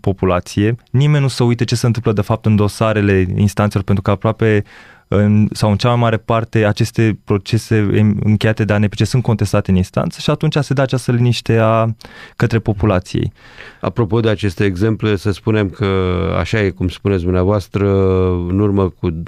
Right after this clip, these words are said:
Speaker 2: cred că doi ani erau acele, au fost acele celebre controale către, la societățile bancare, apropo de calculul dobânzilor. De fapt, nu s-a întâmplat nimic pentru că toate acele dosare au fost câștigate în instanță, cum spuneți, de către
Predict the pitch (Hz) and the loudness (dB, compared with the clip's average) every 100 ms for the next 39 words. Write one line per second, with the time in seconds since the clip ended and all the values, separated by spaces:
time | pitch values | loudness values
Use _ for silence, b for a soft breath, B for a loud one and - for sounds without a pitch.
0 | - - 87 - 85 101 101 98 92 92 | -14 -8 -8 -4 -2 0 2 2 0 -2
1 | - 95 85 95 92 87 101 92 - 92 | -2 -2 -2 -2 -2 -2 -2 -2 -2 -2
2 | 95 90 - b b 95 87 98 92 85 | 0 -2 -6 b b -2 0 0 0 -4
3 | - 95 92 90 87 80 - 85 87 95 | -6 -4 -2 -2 -2 -2 -4 -4 -2 -4
4 | 95 87 82 82 80 98 90 - b b | -2 -2 -2 -4 -2 0 -2 -4 b b
5 | 85 90 92 90 82 101 92 92 85 87 | -6 -2 0 0 0 -2 0 0 0 0
6 | 87 110 95 101 - B B B B 101 | 2 0 0 -2 -4 B B B B -2
7 | 113 110 117 101 107 101 107 104 113 101 | 0 0 0 0 0 0 0 2 2 0
8 | 107 101 101 - 120 - - 104 98 92 | -4 -2 -4 -2 -4 -2 -2 0 0 0
9 | - 101 85 98 - 92 - 95 90 90 | 0 -2 0 -2 -4 -6 -2 -2 -2 -2
10 | 87 - 92 95 90 85 80 92 90 78 | -2 -2 -4 -2 -4 -4 -4 -2 -2 -2
11 | 85 90 78 82 | -4 -4 -4 -4